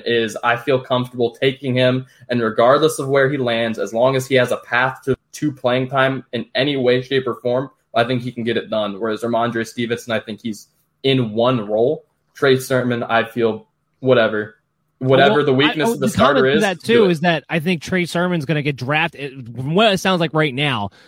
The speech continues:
Speaker 2: the way things are going, Trey Sermon's gonna have more draft capital invested in him,
Speaker 1: Mm-hmm.
Speaker 2: which is gonna be
Speaker 1: Mm-hmm.
Speaker 2: big as well. Just to kinda belabor your point there.
Speaker 1: Yeah, yeah. And then, as I said earlier with Tutu Atwell,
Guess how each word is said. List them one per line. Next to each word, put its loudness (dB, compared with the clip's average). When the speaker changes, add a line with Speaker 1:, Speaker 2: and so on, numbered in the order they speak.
Speaker 2:
the -4
way 4
things 2
are 2
going, -2
Trey -4
Sermon's -6
gonna -4
have -4
more -2
draft -4
capital -6
invested -8
in -10
him, -4
Speaker 1:
Mm-hmm. -8
Speaker 2:
which -4
is -6
gonna -2
be -2
Speaker 1:
Mm-hmm. -4
Speaker 2:
big -2
as -6
well. 2
Just -8
to -16
kinda -4
belabor -4
your -8
point -4
there. -10
Speaker 1:
Yeah, 2
yeah. 0
And 0
then, 0
as 6
I 6
said 2
earlier 2
with -2
Tutu -8
Atwell, 0